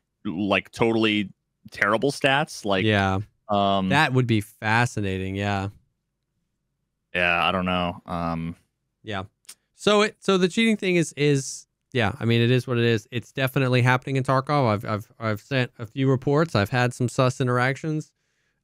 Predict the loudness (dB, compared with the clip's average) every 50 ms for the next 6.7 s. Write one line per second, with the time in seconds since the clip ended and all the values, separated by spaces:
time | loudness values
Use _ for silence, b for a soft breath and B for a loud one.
0 | -8 -4 -2 -2 0 0 0 -2 -2 -4 -4 -6 -8 -10 _ _ _ _ _ _
1 | _ _ _ _ _ _ _ _ _ _ _ _ _ _ _ _ _ _ _ _
2 | _ _ _ _ _ -20 -20 _ -4 -2 -2 -2 -2 -4 -4 -8 -8 -6 -6 -6
3 | -4 -4 -6 -8 -12 -20 _ _ _ _ _ _ _ _ _ _ _ -20 -20 _
4 | _ _ _ _ _ _ _ _ _ _ _ _ _ _ _ -12 -8 -6 -6 -6
5 | -8 _ _ _ _ _ _ _ _ _ _ _ _ _ _ _ _ _ _ _
6 | _ _ _ _ _ _ _ _ _ _ -6 -4 -4 -4